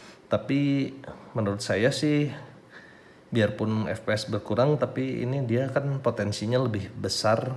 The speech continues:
karena dia bahan metal, tidak akan patah. Jadi kalian bisa mengupgrade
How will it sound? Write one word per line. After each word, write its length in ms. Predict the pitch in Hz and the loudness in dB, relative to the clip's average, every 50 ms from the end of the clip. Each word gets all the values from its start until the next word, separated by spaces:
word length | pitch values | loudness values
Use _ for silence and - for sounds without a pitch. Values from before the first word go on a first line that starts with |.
| - - - | -8 -8 -6
karena 320 | - 104 101 101 123 127 117 | -2 -2 0 2 2 2 2
dia 220 | 113 110 117 117 117 120 120 107 117 - - - - - - - - - - - - - | 2 4 4 4 2 2 -2 -6 -8 -12 -14 -16 -18 -18 -20 -20 -20 -20 -20 -10 -4 -2
bahan 240 | 101 101 117 104 101 | 0 2 2 2 2
metal, 400 | 101 104 - - 120 131 139 139 | 2 2 2 4 6 6 6 6
tidak 320 | 131 117 92 87 92 - | 4 2 2 0 0 0
akan 160 | 107 101 101 | 0 0 2
patah. 560 | - 92 - - 113 127 120 - - - - - - | 0 0 0 2 0 0 0 -2 -8 -12 -12 -8 -6
Jadi 480 | 107 101 107 117 117 117 120 120 120 - - - - - - - - - - | -4 -2 0 0 0 0 0 -2 -4 -8 -14 -18 -20 -20 -20 -20 -20 -10 -4
kalian 320 | - 104 101 104 110 120 120 117 | -2 0 2 2 2 2 2 0
bisa 320 | 110 113 - 117 104 - - | 0 0 2 2 2 2 0
mengupgrade 720 | 98 107 101 95 85 85 - - - - 113 120 123 120 | -2 -2 -2 0 -2 -2 -4 -6 -6 0 0 0 0 0